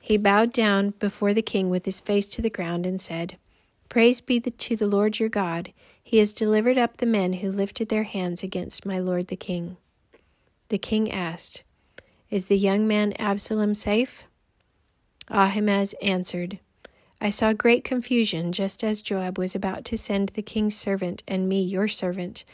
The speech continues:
but I don't know what it was." The king said, "Stand aside and wait here." So he stepped aside and stood there.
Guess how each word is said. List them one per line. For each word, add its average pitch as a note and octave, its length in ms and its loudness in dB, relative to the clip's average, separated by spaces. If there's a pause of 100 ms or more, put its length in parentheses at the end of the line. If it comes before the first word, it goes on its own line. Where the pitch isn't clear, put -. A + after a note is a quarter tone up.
(260)
but G3 120 2
I F3+ 160 2
don't F3+ 200 -2
know F3+ 120 -4
what F3 160 -4
it F3+ 100 -8
was." F#3 420 -6 (1300)
The G#3+ 100 -2
king A3 280 0
said, F3+ 420 -4 (360)
"Stand A#3+ 400 2
aside G3 400 0
and F#3+ 180 -2
wait F#3+ 200 -2
here." F3+ 360 -6 (760)
So - 180 2
he A#3+ 120 6
stepped C4+ 340 -2
aside A3 480 0
and F#3 160 -2
stood F#3 320 -4
there. F3+ 300 -10